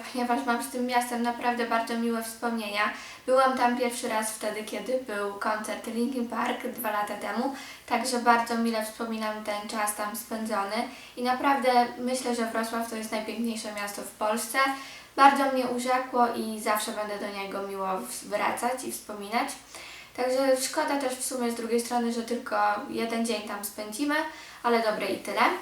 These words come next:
Planuję coś nagrać na tej wycieczce. Nie wiem, czy do końca wypali. Oczywiście to jest wycieczka szkolna, więc będzie wszystko,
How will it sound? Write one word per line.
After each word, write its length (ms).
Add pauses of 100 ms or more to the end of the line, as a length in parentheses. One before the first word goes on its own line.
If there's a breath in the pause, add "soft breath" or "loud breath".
Planuję 520
coś 360
nagrać 500
na 120
tej 140
wycieczce. 640
Nie 140
wiem, 220
czy 100
do 100
końca 400
wypali. 520
Oczywiście 680
to 60
jest 120
wycieczka 460
szkolna, 400
więc 200
będzie 320
wszystko, 380